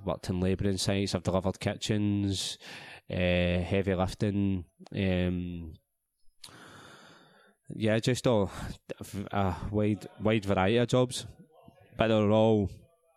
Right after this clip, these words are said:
they're all there to support my, my, my life as a fighter and a martial artist fundamentally. But the skills I learned with all these things are new things that I,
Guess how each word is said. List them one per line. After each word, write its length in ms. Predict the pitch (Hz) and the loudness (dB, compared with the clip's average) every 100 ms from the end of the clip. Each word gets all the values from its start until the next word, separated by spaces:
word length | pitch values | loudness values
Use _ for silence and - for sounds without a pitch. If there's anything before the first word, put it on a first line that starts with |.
| _ _ _ _ _ - | _ _ _ _ _ 0
they're 180 | 113 107 | 2 4
all 180 | 110 104 | 6 6
there 200 | 95 107 | 4 2
to 120 | 113 | 0
support 460 | - - 101 95 107 | -2 -2 0 0 2
my, 320 | 98 92 87 - - - - - - _ | 2 2 0 -8 -20 -20 -20 -20 -20 _
my, 260 | 107 92 87 - | 0 2 0 0
my 140 | 95 | 0
life 260 | 92 95 110 | 2 0 0
as 80 | 95 | -2
a 80 | |
fighter 280 | 87 98 101 | 0 0 2
and 100 | 107 | 2
a 60 | 98 | 2
martial 340 | 95 98 104 | 0 0 2
artist 260 | 95 98 - | 2 2 0
fundamentally. 640 | 110 101 95 95 117 120 - _ _ _ _ _ _ - - | 0 2 0 0 0 0 -2 _ _ _ _ _ _ -14 -6
But 100 | - | -2
the 60 | |
skills 320 | 92 104 104 107 | 0 2 2 2
I 20 | |
learned 260 | 92 95 | 2 2
with 60 | 101 | 2
all 80 | 107 | 2
these 200 | 104 - | 0 0
things 220 | 110 104 | 0 0
are 80 | 95 | 0
new 200 | 95 95 | 0 0
things 320 | 95 92 92 | 0 0 0
that 80 | |
I, 120 | 80 | 0